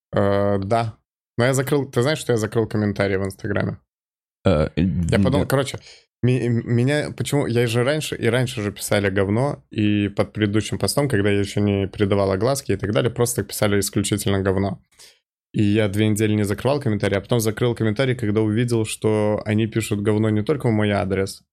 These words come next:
Speaker 1: Ну вот, они
Speaker 2: Мгм.
Speaker 1: какие-то люди пишут адрес, не только в мой адрес, а вот, например, человек оставил хороший комментарий про мой концерт, вообще не про эту сто-, вообще он не
Speaker 2: И
Speaker 1: знает
Speaker 2: он
Speaker 1: об этой
Speaker 2: ему
Speaker 1: ситуации.
Speaker 2: отвечает?
Speaker 1: И он ему отвечает: «Ты сын шлюхи».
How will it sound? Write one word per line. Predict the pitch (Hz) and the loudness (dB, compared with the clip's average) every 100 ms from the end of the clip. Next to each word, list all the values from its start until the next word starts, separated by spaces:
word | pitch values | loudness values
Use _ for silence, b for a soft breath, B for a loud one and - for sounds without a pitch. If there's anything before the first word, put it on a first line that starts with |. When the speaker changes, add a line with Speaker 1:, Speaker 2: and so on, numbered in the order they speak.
| - | -4
Speaker 1:
Ну | 123 | 0
вот, | 104 95 | 0 -2
они | - 101 95 | 0 2 2
Speaker 2:
Мгм. | 101 | 0
Speaker 1:
какие-то | - 104 104 | 0 -2 0
люди | 104 139 117 101 B - | 0 0 0 -2 B -4
пишут | 110 - 104 | -2 0 0
адрес, | 110 107 104 104 110 104 104 | 0 0 0 0 -2 0 2
не | 110 | 2
только | 117 131 110 | 0 -2 0
в | |
мой | 104 | 2
адрес, | 117 139 110 - | 2 0 -2 -2
а | 104 | -2
вот, | 101 | -2
например, | 101 107 | 0 0
человек | 101 110 110 104 | 0 0 0 0
оставил | 101 110 104 | 0 0 0
хороший | - 107 104 - | 0 0 -2 -2
комментарий | 104 104 110 104 101 | 0 2 0 0 0
про | 107 | 0
мой | 104 101 | 0 2
концерт, | 104 101 143 151 - - | 0 0 -2 -2 -6 -4
вообще | 101 113 | 0 2
не | 104 | 0
про | 98 98 | 0 0
эту | 98 | -2
сто-, | - 104 | -2 0
вообще | 104 98 113 | 0 0 0
он | 101 98 | 2 2
не | |
Speaker 2:
И | 104 | 4
Speaker 1:
знает | 101 | 4
Speaker 2:
он | 107 | 2
Speaker 1:
об | |
этой | 104 | 2
Speaker 2:
ему | 104 107 | 2 2
Speaker 1:
ситуации. | 107 101 98 | 0 0 -2
Speaker 2:
отвечает? | - 120 131 107 | -2 -2 -2 -2
Speaker 1:
И | 120 | 0
он | 131 131 | 0 0
ему | 117 120 120 | 0 0 0
отвечает: | 107 104 104 139 131 107 _ _ - | -2 -4 -2 0 0 -4 _ _ -2
«Ты | 160 | 0
сын | 143 - 160 135 | 0 0 0 0
шлюхи». | - 165 143 - - | -2 0 0 -2 -8